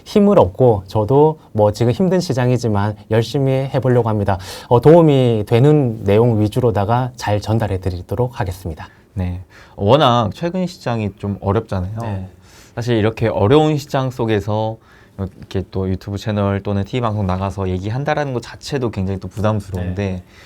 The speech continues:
Speaker 2: 이렇게 나와주셔서 너무 가-, 감사드리고, 어, 나와주신 만큼 그래도 현재 시장에서, 어, 힘들어하실 여러분들 위해서 조금이나마 좀 도움이 될 만한 내용들
Speaker 1: 네.
Speaker 2: 아낌없이 또 풀어주시면 너무나 감사할 것 같습니다.
Speaker 1: 네.
Speaker 2: 그래서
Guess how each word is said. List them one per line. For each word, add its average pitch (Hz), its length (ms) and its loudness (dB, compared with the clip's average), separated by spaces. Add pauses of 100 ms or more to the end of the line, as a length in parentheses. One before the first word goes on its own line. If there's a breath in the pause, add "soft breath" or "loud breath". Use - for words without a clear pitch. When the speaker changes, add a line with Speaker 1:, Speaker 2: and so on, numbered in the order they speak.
(200 loud breath)
Speaker 2:
이렇게 98 160 -6
나와주셔서 95 440 -2
너무 98 240 -2
가-, 95 280 -8
감사드리고, 101 640 0 (840 loud breath)
어, 92 380 -4
나와주신 113 380 2
만큼 95 520 -2 (440 loud breath)
그래도 104 200 -4
현재 165 300 0
시장에서, 135 680 -4 (400 soft breath)
어, 95 120 -6
힘들어하실 139 500 0
여러분들 127 520 0
위해서 92 420 -4 (100)
조금이나마 101 760 -2 (300 soft breath)
좀 92 80 -8
도움이 101 260 -4
될 95 120 -4
만한 101 240 -2
내용들 90 480 -6
Speaker 1:
네. 170 100 -16 (220 loud breath)
Speaker 2:
아낌없이 104 500 -6
또 92 280 -4
풀어주시면 101 580 -2
너무나 90 260 -4
감사할 98 300 -6
것 95 100 -8
같습니다. 87 380 -14
Speaker 1:
네. - 80 -16 (400)
Speaker 2:
그래서 110 340 -6